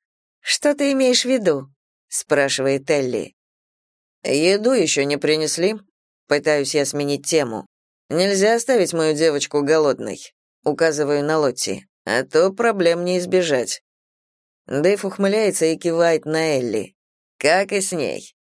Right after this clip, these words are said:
Элли шутливо отпихивает руку Дэйва, а затем снова поворачивается к Лотти.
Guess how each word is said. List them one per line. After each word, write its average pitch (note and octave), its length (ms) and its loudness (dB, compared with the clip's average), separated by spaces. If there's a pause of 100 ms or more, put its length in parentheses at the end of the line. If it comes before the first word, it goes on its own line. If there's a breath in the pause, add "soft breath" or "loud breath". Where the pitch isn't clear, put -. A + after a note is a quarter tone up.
(420)
Элли D#3 260 2
шутливо D3+ 440 0
отпихивает C#3+ 640 0
руку D3+ 260 2
Дэйва, D3 480 2
а C#3 40 0
затем C#3+ 340 -2
снова D3+ 300 0
поворачивается C#3 840 0
к - 80 -8
Лотти. C#3+ 500 -2